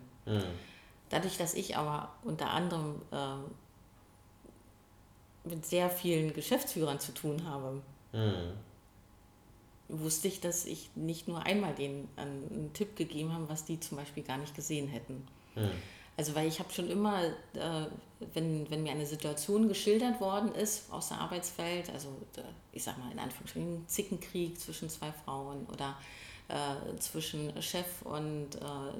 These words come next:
Speaker 2: der Sekretärin, da gibt's ja auch, äh, ähm, sag ich mal, auch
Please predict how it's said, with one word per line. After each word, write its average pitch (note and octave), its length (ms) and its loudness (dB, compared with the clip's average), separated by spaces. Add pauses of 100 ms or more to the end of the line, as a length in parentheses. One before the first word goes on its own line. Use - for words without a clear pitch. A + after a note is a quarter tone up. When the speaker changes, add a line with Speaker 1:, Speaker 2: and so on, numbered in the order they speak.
(140)
Speaker 2:
der D#3+ 80 0
Sekretärin, D3+ 640 -4
da C#3 80 -4
gibt's D3+ 220 -6
ja C#3+ 120 -4
auch, D#3 220 -2
äh, C#3+ 500 -4
ähm, C#3 300 -6 (420)
sag - 160 -2
ich - 100 -8
mal, - 80 -4
auch - 140 -4